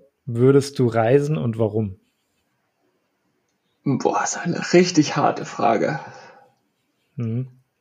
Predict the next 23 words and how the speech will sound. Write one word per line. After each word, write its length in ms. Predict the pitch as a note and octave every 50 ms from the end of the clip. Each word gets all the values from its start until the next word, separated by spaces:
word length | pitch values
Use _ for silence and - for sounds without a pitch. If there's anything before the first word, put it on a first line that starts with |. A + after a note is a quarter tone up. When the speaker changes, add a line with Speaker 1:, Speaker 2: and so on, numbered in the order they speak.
| _ _ _ _ _ _ _ _ _ _ _ _ _ _ _ _ _ _ _ _ _ _ _ _ _ _ _ _ _
Speaker 1:
Ich 80 | - -
kann 140 | - C#3 C3+
auch 100 | C3 B2
starten, 360 | - - A#2+ A#2+ B2 - A2+
wenn 100 | G#2+ G#2
du 40 | G#2
möchtest. 480 | G2+ G#2 G2 - - A2 - - - - _ _ _ _ _ _ _ _ - - D3+ D3+ D3+
Speaker 2:
Ja, 220 | D3+ D3 C#3+ C#3
starte 440 | C3+ - - E3 D3+ D#3 D#3 - D3+
mal. 440 | C#3+ C#3 C3+ C3+ C3+ C3+ C3+ C3+ C3+ - - - - - - - - - - _
Speaker 1:
Ich 80 | - -
habe 60 | A#2
mir 60 | A2+
natürlich 300 | A#2 A2+ A2+ B2 A#2 A2+
vorhin 180 | - B2 A#2 A2
gedacht, 420 | A2 G#2+ A#2 A2+ - - - -
was 180 | B2+ A2+ - -
ich 140 | E3 - -
am 100 | F#3+ D#3+
liebsten 320 | A#2+ A#2 - - E3+ B2+
Speaker 2:
<laughs> 0 |
Speaker 1:
machen 260 | A2+ A2+ A2 B2+ B2+ A2+
würde. 380 | A2+ A#2 A#2 B2+ C#3+ F3 -